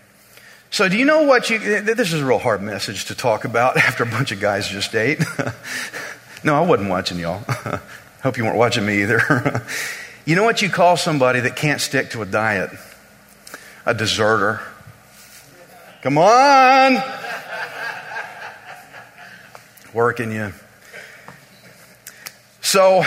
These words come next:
I was eating right, I was drinking right, and I was sleeping right. But just one time when I took something in, that little handful of chips, that was contrary to the plan,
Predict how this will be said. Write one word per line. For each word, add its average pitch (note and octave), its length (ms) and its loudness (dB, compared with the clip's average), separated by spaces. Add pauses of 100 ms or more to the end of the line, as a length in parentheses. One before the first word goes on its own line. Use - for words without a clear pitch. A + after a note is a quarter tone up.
(320)
I F3 120 4
was D#3+ 180 2
eating G3+ 240 0
right, F#3+ 280 2 (200)
I D3 80 2
was B2 160 -2
drinking C#3+ 380 0
right, C#3+ 260 0
and C3 100 0
I C3 100 0
was A2+ 100 -2
sleeping C#3 340 -4
right. F#2 260 -6 (540)
But C3 220 -2
just C3 300 -2
one D#3+ 460 2
time C3 560 0 (100)
when B2 200 0
I B2+ 140 0
took - 280 0
something C#3+ 460 0
in, G#2+ 500 0 (200)
that A#2+ 240 0
little C3+ 320 2
handful D#3+ 480 0
of D#3+ 80 -2
chips, E2 320 -4
that A#2+ 160 -2
was A2+ 120 -6
contrary F#3+ 1040 2 (840)
to E3 140 0
the C3+ 100 0
plan, E3 720 0